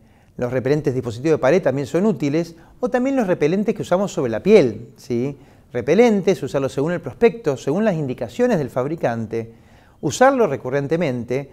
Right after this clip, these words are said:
colocarnos en la piel, colocarnos en las regiones donde nos podemos irritar las mucosas, quizás usar en crema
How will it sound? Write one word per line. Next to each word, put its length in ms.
colocarnos 540
en 100
la 140
piel, 460
colocarnos 580
en 80
las 120
regiones 500
donde 320
nos 120
podemos 240
irritar 260
las 120
mucosas, 400
quizás 300
usar 260
en 120
crema 480